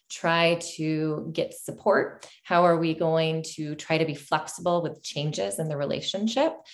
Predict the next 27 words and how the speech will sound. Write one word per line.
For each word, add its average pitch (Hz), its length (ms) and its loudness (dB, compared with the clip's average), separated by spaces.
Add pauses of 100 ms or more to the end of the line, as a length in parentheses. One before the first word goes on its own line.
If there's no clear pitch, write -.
(220)
Um, 170 220 2
and 160 120 -2
how 156 280 2
are 165 40 0
we 165 160 0
going 156 340 -2
to 160 100 -14 (160)
find 147 320 0
ways 143 420 -2
to 139 160 -10
really 147 380 -4
have 139 260 -4
a - 80 -2
forum 151 460 0
for 151 340 -2
us 139 260 -4
as - 120 -8
a 143 60 -4
couple 151 600 0 (220)
to 170 100 -4
discuss, - 800 -4 (380)
you 156 100 -6
know, 139 380 -2 (400)
our 160 220 4
frustrations, 143 840 -4
dissatisfactions, 143 1040 -4
desires? - 960 -2